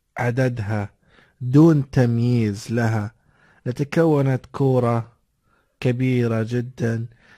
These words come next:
تحتوي على آلاف الملايين من الخلايا المتشابهة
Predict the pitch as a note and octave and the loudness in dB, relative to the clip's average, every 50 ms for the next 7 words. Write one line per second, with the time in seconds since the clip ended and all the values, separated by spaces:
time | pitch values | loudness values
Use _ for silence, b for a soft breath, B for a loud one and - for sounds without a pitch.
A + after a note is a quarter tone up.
0 | b b b - D3 C#3 - - - D3 D3+ D3+ C#3 A2+ - B2 B2 B2+ B2+ A#2 | b b b -4 -4 -4 -2 -2 0 2 2 2 2 0 0 0 0 0 0 -2
1 | F2+ A#2+ A#2+ B2+ C3 C3+ C3 B2 - B2+ A#2+ A#2+ A#2+ A#2 A#2 A#2 A#2 A#2 A#2+ B2 | -2 -2 -2 -2 -2 -2 -2 -2 -4 -4 -6 -4 -4 -4 -4 -4 -4 -4 -4 -4
2 | A#2+ A#2+ A#2 A#2 A#2 A2+ A2 - - - A#2 A#2 A#2+ A#2 A#2 A#2 A#2 A2+ A2+ A2 | -4 -4 -4 -4 -6 -6 -6 -8 -8 -6 -4 -4 -2 -2 -2 -2 -2 -4 -4 -6
3 | A2+ - A2+ - - - A#2 A2+ A2+ A#2 A2+ A2 G#2+ A#2+ A2 A2 A2+ | -6 -6 -8 -6 -4 -4 -4 -4 -4 -6 -6 -8 -6 -6 -6 -8 -8